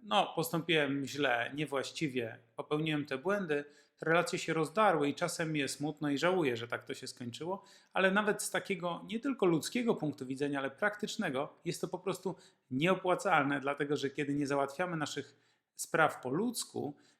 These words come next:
to niestety idzie za nami zła fama, ta energia negatywna się zbiera wokół nas, w związku z tym zachęcam, żeby też z praktycznego punktu widzenia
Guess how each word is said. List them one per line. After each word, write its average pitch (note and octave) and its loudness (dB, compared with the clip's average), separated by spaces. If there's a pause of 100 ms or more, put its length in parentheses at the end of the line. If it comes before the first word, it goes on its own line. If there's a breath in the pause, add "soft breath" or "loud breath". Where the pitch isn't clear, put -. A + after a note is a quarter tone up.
(100)
to C#4+ -4
niestety G3 4
idzie F3+ 2
za D#3+ 4
nami D#3 0
zła C3+ 4
fama, D3+ 2
ta C3+ 2
energia C#3 2
negatywna C#3+ 0
się B2 -8
zbiera C#3+ 2
wokół A#2 -6
nas, B2+ -6
w C3 -18
związku C3+ -10
z - -14
tym C3 -8
zachęcam, B2 -6
żeby A#2 -10
też E3+ -2
z - -6
praktycznego C#3+ -2
punktu C3 -8
widzenia C3+ -2